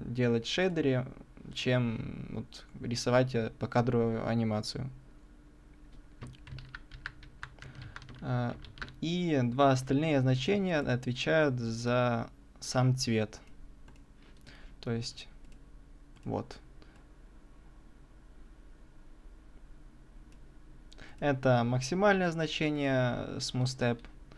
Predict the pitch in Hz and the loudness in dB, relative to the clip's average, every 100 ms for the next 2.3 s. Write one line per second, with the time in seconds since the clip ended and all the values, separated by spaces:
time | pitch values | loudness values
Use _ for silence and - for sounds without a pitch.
0 | - - 123 120 - - - - - - | -18 -10 -6 -6 -6 -10 -14 -16 -12 -6
1 | 58 - - - - - - - - - | -6 -8 -16 -18 -16 -18 -18 -18 -20 -8
2 | 127 123 | 2 2